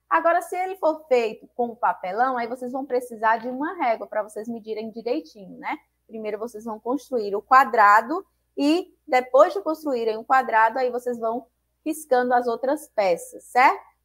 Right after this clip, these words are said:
E é muito simples fazer esse Tangram.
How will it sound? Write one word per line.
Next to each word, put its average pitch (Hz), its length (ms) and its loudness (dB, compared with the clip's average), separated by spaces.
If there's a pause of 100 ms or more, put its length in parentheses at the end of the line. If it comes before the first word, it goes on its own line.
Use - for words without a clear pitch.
E 339 80 0
é 370 120 4
muito 320 520 -2
simples 262 680 -8 (380)
fazer 247 400 2
esse 240 200 -6
Tangram. 214 460 -4